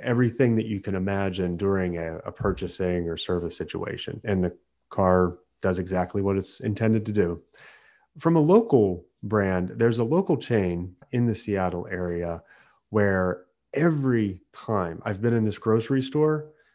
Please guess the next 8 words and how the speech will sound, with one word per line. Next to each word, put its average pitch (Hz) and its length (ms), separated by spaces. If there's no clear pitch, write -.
I've 113 240
gotten 107 720
a 104 140
hundred 135 380
percent 107 560
amazing 107 460
customer 95 420
service. 117 540